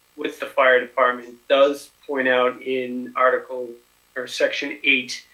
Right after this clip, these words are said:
uh, it does talk about what happens, the process, uh, when a firefighter is injured on duty, and it makes, uh, specific reference to the indemnification board.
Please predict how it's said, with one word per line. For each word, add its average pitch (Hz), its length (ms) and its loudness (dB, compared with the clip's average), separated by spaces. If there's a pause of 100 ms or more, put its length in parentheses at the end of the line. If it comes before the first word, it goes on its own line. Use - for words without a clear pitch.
(500)
uh, 127 80 2
it 123 180 2
does 147 240 4
talk 143 320 2
about 127 480 2
what 131 180 0
happens, 131 680 -2
the - 80 -20
process, 127 760 0
uh, 120 440 -4 (240)
when 123 200 -8
a 123 180 -6 (100)
firefighter 127 540 2
is 120 120 -10
injured 127 280 -6
on 117 180 -12
duty, 147 480 2 (320)
and 139 80 -4
it 135 80 0
makes, 135 460 -4
uh, 117 400 2 (600)
specific - 540 -4
reference 131 520 2
to 135 80 -18
the 131 160 -6
indemnification 127 960 -4
board. 120 320 -10